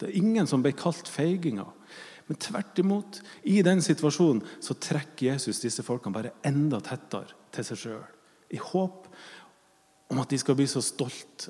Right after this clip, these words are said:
av trua si at den vises uansett, tror jeg. Husker dere teksten? Den startet sånn med at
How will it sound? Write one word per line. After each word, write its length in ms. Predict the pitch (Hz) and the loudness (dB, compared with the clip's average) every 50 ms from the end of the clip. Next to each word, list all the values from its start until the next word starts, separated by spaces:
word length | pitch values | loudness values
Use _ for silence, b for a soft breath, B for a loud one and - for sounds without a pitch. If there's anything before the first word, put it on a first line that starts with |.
| - | -6
av 120 | - 120 - | -6 -6 -4
trua 280 | - 127 127 123 113 98 92 | -2 0 2 2 2 2 0
si 180 | - 104 101 92 - | -4 -4 -6 -6 -8
at 160 | 95 - - | -10 -10 -10
den 120 | 98 98 95 | -8 -4 -4
vises 500 | 98 117 120 117 - 110 95 - - - - - | -2 -4 -4 -6 -6 -8 -8 -8 -10 -12 -8 -6
uansett, 760 | 120 113 98 92 95 - - 101 - - - _ - - - _ _ _ _ _ - | -6 -4 -4 -6 -8 -10 -10 -10 -14 -14 -20 _ -20 -20 -20 _ _ _ _ _ -12
tror 220 | - 98 90 90 - | -10 -8 -8 -8 -10
jeg. 80 | - - - _ _ _ _ _ _ _ _ _ _ _ _ _ _ _ _ _ _ _ _ _ _ _ _ B B B B B B B | -12 -16 -20 _ _ _ _ _ _ _ _ _ _ _ _ _ _ _ _ _ _ _ _ _ _ _ _ B B B B B B B
Husker 260 | - 123 - - 127 113 | -6 -4 -2 0 0 0
dere 220 | 101 - 107 - | 0 -2 -4 -4
teksten? 480 | 101 101 - - - - - - - - - | -4 -4 -4 -6 -10 -12 -14 -16 -16 -14 -10
Den 100 | - 110 | -8 -6
startet 440 | 104 - - 120 127 - - 110 98 | -4 0 0 0 0 0 -2 -2 -2
sånn 240 | 123 135 139 120 98 B B B B B B B B | 0 0 -2 -2 -6 B B B B B B B B
med 180 | 113 104 107 | -6 -4 -4
at 180 | 104 - - - | -4 -6 -12 -16